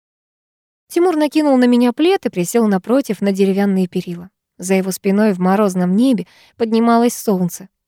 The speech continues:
обливая желтым светом заснеженные верхушки деревьев. У Тимура та же шапка,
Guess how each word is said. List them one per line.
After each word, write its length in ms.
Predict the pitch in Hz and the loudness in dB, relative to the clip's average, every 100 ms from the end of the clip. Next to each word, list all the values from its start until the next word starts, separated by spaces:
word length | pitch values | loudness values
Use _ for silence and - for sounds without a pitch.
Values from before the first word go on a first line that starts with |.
| - | -8
обливая 520 | 185 190 185 202 190 | -4 -2 0 0 0
желтым 340 | 185 185 185 | -2 -4 -6
светом 340 | 202 330 349 185 | -4 -2 0 -2
заснеженные 580 | 170 175 220 196 190 185 | -4 -2 0 2 2 2
верхушки 420 | 196 208 - 202 | 0 -4 -6 -8
деревьев. 440 | 196 190 160 165 _ _ _ _ _ _ - | -4 -4 -4 -10 _ _ _ _ _ _ -4
У 80 | 349 | -2
Тимура 640 | - 349 392 392 330 254 - | 2 2 4 4 2 0 -6
та 160 | 262 | -6
же 120 | 262 | -4
шапка, 720 | 226 - 269 262 - 202 185 | -4 0 0 0 0 -2 -2